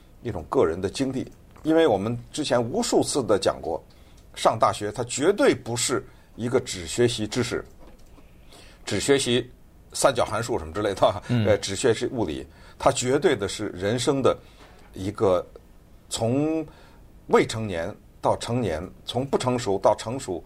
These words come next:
Speaker 1: 从思想不稳定到慢慢的形成的这样的一个过程。这就是为什么我们之前也是讲过，大学逼着你要跟别人住在宿舍里，对不对？
Speaker 2: 嗯。
Speaker 1: 呃，我不管你们家可以买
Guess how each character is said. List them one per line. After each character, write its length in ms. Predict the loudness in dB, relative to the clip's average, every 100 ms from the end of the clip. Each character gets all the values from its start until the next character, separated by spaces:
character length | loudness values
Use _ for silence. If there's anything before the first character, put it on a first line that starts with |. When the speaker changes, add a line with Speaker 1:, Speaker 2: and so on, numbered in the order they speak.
| -16 -20
Speaker 1:
从 300 | -4 -2 0
思 240 | 0 0 0
想 260 | 0 -2 -10 -16 -20 -20 -20 -20 2
不 160 | 2
稳 180 | 4 0
定 180 | 0 -2
到 160 | 2 2
慢 200 | 2 0
慢 200 | 0 -2
的 60 |
形 240 | -4 -6 -6
成 160 | -6
的 80 | -6
这 100 | 0
样 140 | 0 0
的 80 |
一 140 | -4 0
个 160 | 0
过 200 | 4 2
程。 160 | 2 -10 -16 -20 -20 -20 -8
这 160 | 0 2
就 100 | 0
是 320 | -6 -6 -6 -10 0
为 180 | 2 2
什 120 | 0
么 80 | -2
我 60 |
们 100 | -2
之 140 | -6 -4
前 180 | -2 0
也 140 | -2
是 160 | -2 0
讲 220 | -2 0
过， 220 | 0 -2 -6 -20 -20 -20 -20 -20 0
大 140 | 2
学 280 | 2 0 -4 -4 -20 -20 -20 -20 -20 -20 -20 -20 -20 -20 0
逼 200 | 4 6
着 100 | 4
你 260 | 2 -4 -8 -16 -20 -20 0
要 200 | 2 2
跟 260 | 2 0 -2 -2
别 140 | 0
人 100 | 0
住 140 | 0 0
在 100 | 0
宿 160 | 0
舍 160 | 0 -2
里， 100 | -4 -16 -2
对 80 | 0
不 80 | 2
对？ 200 | 4 2 2
Speaker 2:
嗯。 140 | -6 2
Speaker 1:
呃， 120 | 4
我 160 | 4 2
不 120 | 2
管 180 | 2 2
你 100 | -4
们 120 | -2
家 280 | 2 2 0 -20 -20
可 140 | -2 -2
以 100 | 2
买 180 | 0